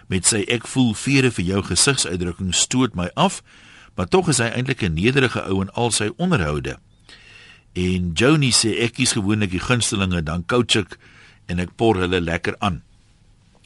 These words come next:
Nou, ek sal so hier na die einde van die program toe bietjie meer inligting gee oor die navorsing wat ek,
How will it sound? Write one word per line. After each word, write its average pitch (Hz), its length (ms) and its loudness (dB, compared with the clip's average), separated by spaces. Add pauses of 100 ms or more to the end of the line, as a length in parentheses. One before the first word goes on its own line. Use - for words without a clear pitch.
Nou, 104 120 -4
ek 98 100 -4
sal 123 160 0
so 160 140 0
hier 139 220 4
na 101 180 -2
die 92 100 -6
einde 151 220 0
van 151 100 -6
die 123 80 -2
program 107 380 -4
toe 107 120 -8
bietjie 90 220 -6
meer 107 240 -4
inligting 107 340 -6
gee 107 200 -2
oor 87 100 2
die 82 180 -4 (480)
navorsing 101 800 2
wat 85 220 -2
ek, 82 180 -4